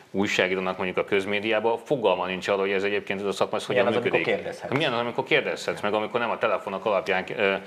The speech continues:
Speaker 1: állítod össze a, a, az aznapi, ö, programot. Fogalmuk nincsen róla. És a politikában ugyanez a helyzet. Táskahordókból lesznek a következő alpolgármesterek, azokból a következő, nem tudom, országgyűlési képviselők. Ez így megy, sajnos.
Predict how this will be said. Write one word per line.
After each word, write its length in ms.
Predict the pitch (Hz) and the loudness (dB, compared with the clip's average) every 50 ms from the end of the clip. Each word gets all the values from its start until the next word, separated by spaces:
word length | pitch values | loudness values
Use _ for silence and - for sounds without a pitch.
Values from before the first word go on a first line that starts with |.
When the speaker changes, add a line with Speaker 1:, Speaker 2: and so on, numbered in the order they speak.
| - - - - | -10 -16 -10 0
Speaker 1:
állítod 400 | - 104 98 98 95 98 104 95 | 4 4 4 4 4 2 2 2
össze 360 | 104 95 - - - 90 87 87 | 2 0 0 0 2 2 4 4
a, 240 | 87 87 92 - | 4 2 2 2
a, 360 | 95 92 92 92 95 - 104 101 | 2 2 2 2 0 0 2 2
az 80 | 95 | 4
aznapi, 580 | 101 98 92 87 87 80 - 92 87 90 92 - - | 4 2 2 0 -4 -4 -2 0 0 0 0 -2 -2
ö, 220 | - - 101 95 95 | 0 2 2 2 2
programot. 400 | 95 - 110 92 87 85 82 - | 4 2 2 2 2 -2 -4 -6
Fogalmuk 520 | - - - 131 107 107 101 101 107 101 - | -4 0 0 4 6 6 6 6 4 0 0
nincsen 340 | 127 117 101 - - 82 | -2 -2 0 0 2 2
róla. 300 | 80 80 80 80 78 78 - - - - - - | 2 4 4 4 2 2 -2 -8 -18 -18 -18 -12
És 120 | - - - | -6 -4 -2
a 40 | 101 | 2
politikában 600 | - 117 107 104 104 113 95 113 104 101 107 120 | 6 8 6 6 6 4 4 4 6 6 4 2
ugyanez 320 | 135 127 117 95 87 80 | 2 2 2 2 2 2
a 60 | 85 80 | 0 2
helyzet. 360 | 85 82 80 80 80 80 - | 2 0 0 0 0 2 6
Táskahordókból 840 | - 120 120 113 - - 113 107 107 104 98 107 101 95 98 104 101 | 6 8 8 8 6 4 4 6 4 4 4 2 0 2 4 4 4
lesznek 320 | 104 104 - - 104 - | 4 4 2 -2 0 0
a 60 | 101 | 0
következő 640 | 95 - 107 98 90 - - 90 82 87 85 85 - - - - - | 2 4 4 4 4 4 2 0 2 4 2 2 0 -2 -12 -8 2
alpolgármesterek, 1000 | - 131 131 135 131 - 135 127 123 120 113 113 117 110 - - 113 107 101 - | 6 6 6 6 6 6 4 6 6 6 4 2 0 -4 -2 2 2 2 2 2
azokból 300 | 107 95 95 87 92 92 | 2 2 2 2 2 2
a 60 | 90 | 2
következő, 460 | - 107 98 87 - - 82 82 85 | 4 2 2 2 2 -2 -2 -2 -2
nem 100 | 82 85 | -4 -4
tudom, 180 | 82 - 92 92 | -4 -2 2 4
országgyűlési 600 | 110 123 - - 117 110 113 110 107 - - 107 | 4 4 4 2 0 2 2 2 2 2 0 0
képviselők. 540 | - 113 104 - 107 - 117 113 110 110 - | 0 0 0 0 -2 0 0 0 0 0 -2
Ez 60 | 107 | -2
így 200 | 135 139 123 95 | -2 -2 -2 -2
megy, 260 | 104 98 90 82 - - - | 0 0 0 0 -2 -8 -8
sajnos. 480 | - - 95 90 82 80 80 - - | -2 2 2 2 2 0 -4 -8 -10